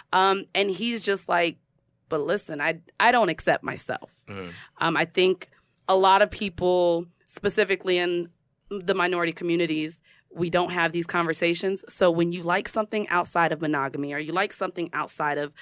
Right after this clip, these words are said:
Speaker 1: the opposite sex, you don't know how to even
Speaker 2: Talk about it.
Speaker 1: Like, yeah.
Speaker 2: Yeah.
Speaker 1: And so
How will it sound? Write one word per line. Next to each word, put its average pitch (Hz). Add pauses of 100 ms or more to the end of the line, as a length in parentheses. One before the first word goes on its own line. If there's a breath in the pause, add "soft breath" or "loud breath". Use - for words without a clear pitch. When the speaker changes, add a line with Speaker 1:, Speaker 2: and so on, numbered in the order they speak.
(200 loud breath)
Speaker 1:
the 180
opposite 160
sex, - (880 soft breath)
you 170
don't 196
know 196
how 180 (140)
to 170
even 160 (840)
Speaker 2:
Talk 120
about 82
it. - (300)
Speaker 1:
Like, 277
yeah. 311
Speaker 2:
Yeah. 240
Speaker 1:
And -
so 285